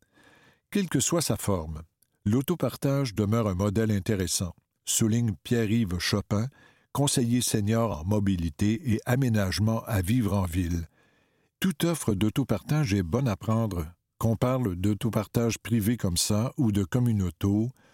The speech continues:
de Turo ou de locomotion, dit-il. On y gagne en tant qu'individu et on y gagne en tant que société,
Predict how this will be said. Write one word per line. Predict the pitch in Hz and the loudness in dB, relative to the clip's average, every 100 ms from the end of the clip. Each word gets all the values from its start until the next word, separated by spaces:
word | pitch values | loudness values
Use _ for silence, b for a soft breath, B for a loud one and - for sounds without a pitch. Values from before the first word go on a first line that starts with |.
| b | b
de | 90 101 | 0 0
Turo | - - 135 98 95 101 127 b b | 0 0 0 2 2 0 -2 b b
ou | 113 110 | 2 2
de | 101 107 107 | 2 2 2
locomotion, | 110 110 131 - 127 107 104 104 - 82 80 - - | 2 2 2 0 0 2 0 0 -2 -4 -6 -10 -4
dit-il. | 87 87 - 101 87 - B B B B - | -2 -2 0 0 -2 -10 B B B B -2
On | 131 | 2
y | 139 139 | 2 0
gagne | 139 165 135 | 0 0 0
en | 104 | -2
tant | - 139 131 | -2 -4 -2
qu'individu | 139 135 113 101 80 131 190 | -2 -2 0 -2 -2 -2 2
et | 110 | 2
on | 104 | 2
y | 110 117 | 2 2
gagne | 107 123 139 143 | 0 0 0 -2
en | 110 104 | -2 0
tant | 131 | -2
que | 135 101 | -2 -2
société, | - 131 - 95 - 95 | 0 0 0 -2 -2 -2